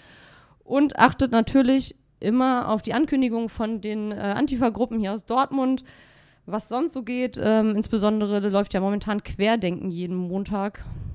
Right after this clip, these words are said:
durch Dortmund irgendwo und es gibt häufig Gegenprotest. Ähm,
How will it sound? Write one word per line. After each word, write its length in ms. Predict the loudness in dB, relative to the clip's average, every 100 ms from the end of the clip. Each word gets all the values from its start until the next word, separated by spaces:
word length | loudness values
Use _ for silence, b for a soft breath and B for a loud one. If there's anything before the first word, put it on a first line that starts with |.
| B
durch 200 | -8 -4
Dortmund 340 | -2 -2 -2 -6
irgendwo 420 | -6 -8 -6 -6
und 120 | -6
es 120 | -8
gibt 220 | -14 -18 -20 _ _
häufig 320 | -12 -10 -10 -6
Gegenprotest. 800 | -4 -4 -6 -8 -6 -8 -12 -20 b b b b b b b b
Ähm, 580 | 2 4 4 2 0